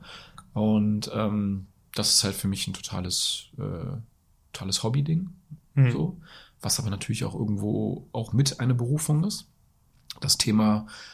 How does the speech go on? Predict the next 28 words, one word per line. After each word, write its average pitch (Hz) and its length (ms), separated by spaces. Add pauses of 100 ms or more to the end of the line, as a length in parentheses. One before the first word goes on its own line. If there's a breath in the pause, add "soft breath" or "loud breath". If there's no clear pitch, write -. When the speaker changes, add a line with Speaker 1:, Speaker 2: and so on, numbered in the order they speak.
(220 loud breath)
Speaker 1:
Wohnen 143 880
war 113 220
für - 220
mich 113 240
so, 110 840
ähm, 107 440
ist - 180
daraus 117 300
entstanden, 110 420
ich 101 160
hab, - 300
äh, 104 300 (600 loud breath)
von, 98 540
äh, 101 400
Tim 110 180
Ferriss 110 340
die - 120
Vier-Stunden-Woche 127 640
damals 127 340
gelesen 120 800 (300)
und 101 500
hab - 300
auf - 240
einer 104 300
Hausparty 107 500
jemanden 101 320
kennengelernt, 139 640
der 110 380